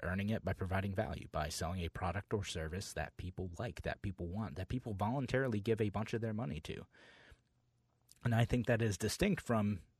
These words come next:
specific criticisms of, of them and how they treat their workers, whatever. You know, again, I think that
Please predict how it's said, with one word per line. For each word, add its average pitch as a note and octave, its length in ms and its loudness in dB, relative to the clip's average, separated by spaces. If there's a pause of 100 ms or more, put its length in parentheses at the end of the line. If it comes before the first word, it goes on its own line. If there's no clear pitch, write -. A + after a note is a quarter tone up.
(240)
specific C3+ 500 6
criticisms A2 720 4
of, F#2 260 2
of F2+ 140 0
them A2 240 4
and E2+ 80 0
how F2+ 100 2
they F2+ 100 0
treat F#2 240 -4
their F2 120 -2
workers, F2+ 360 -2
whatever. D#2+ 240 -2
You G2+ 100 -4
know, F#2+ 120 0
again, G#2+ 200 2
I A2+ 100 4
think D3+ 180 4
that C3+ 300 8